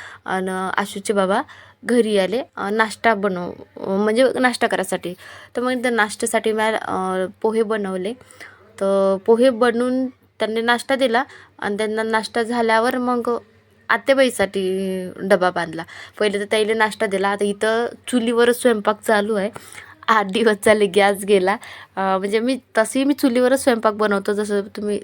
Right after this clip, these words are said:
मागच्या व्हिडिओ ती पाहिलं मला की मी चुलीवरच जास्त स्वयंपाक बनवतो. पण कसं असते, गॅस असला तर थोडंफार हाताखाली, अ, गडबड ज्या दिवशी होते, थोडंसं काही बनवायचं असलं की लगेच बनवल्या जाते. तर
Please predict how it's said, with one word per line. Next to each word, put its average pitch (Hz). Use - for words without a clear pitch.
मागच्या 202
व्हिडिओ 202
ती 247
पाहिलं 190
मला 185
की -
मी 208
चुलीवरच 202
जास्त 302
स्वयंपाक 185
बनवतो. 185
पण 294
कसं 277
असते, 269
गॅस 247
असला 240
तर 233
थोडंफार 226
हाताखाली, 214
अ, 202
गडबड 202
ज्या 196
दिवशी 196
होते, 208
थोडंसं 202
काही 202
बनवायचं 190
असलं -
की 214
लगेच 196
बनवल्या 202
जाते. 214
तर 247